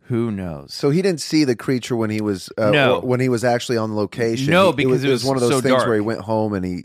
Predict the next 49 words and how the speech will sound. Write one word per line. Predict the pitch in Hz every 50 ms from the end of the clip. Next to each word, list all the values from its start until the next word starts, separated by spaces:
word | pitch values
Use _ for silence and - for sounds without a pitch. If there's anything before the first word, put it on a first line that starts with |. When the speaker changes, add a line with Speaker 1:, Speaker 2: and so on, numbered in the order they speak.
| - -
Speaker 1:
It | -
Speaker 2:
going | 117 110 110
Speaker 1:
was | - 117
Speaker 2:
through | - -
Speaker 1:
one | - 156
Speaker 2:
the |
Speaker 1:
of | 160 131
those | 107 101
things. | - 101
He | 98
Speaker 2:
photos. | 98 98 - 113 110
Speaker 1:
just | 110 110
went | 120 139 156 156
home, | 156 151 147 143 143
went | 139 127
through | 139 135 117
the | 120
photos, | - 127 120 120 117 110
went, | 120 113 - -
"Holy | - - 160 170 165 147 131
shit, | - - - - 170 151 -
what | 120 127 185
the | 139 127
Speaker 2:
Mm. |
Speaker 1:
fuck | 78 73 - 123 120 -
was | 127 117 - -
this?" | 165 147 - -
And | 117 107 110
this | 131 131 -
thing | - 135 131 127 120
was | 110 113 110
probably, | - - 104 98 104 107 110 113 98 104 101 98 101 101 - _ _ _ _ _
you | - 120 123
know, | 110 98 95 95 92
ten, | - - - 110 104 107 107 107
fifteen | - - 113 101 - - 117 113 110
yards | 117 123 123 127 110 -
away | 127 123 131 170
from | 180 - 123 110 113
him, | 110 107 -
Speaker 2:
Wow. | 69 67
Speaker 1:
and | -
he | 95 104
did | 90 95 95 92
not | 92 90 87 73
know. | 95 92 82 73 - - - _ _ _ _ _ _ _ _ _ _ _ _ _ _ _ _ _ _ _ _ _ _ -
So | - - 135 127
that's | 143 160 175 -
Speaker 2:
Sounds | - - 117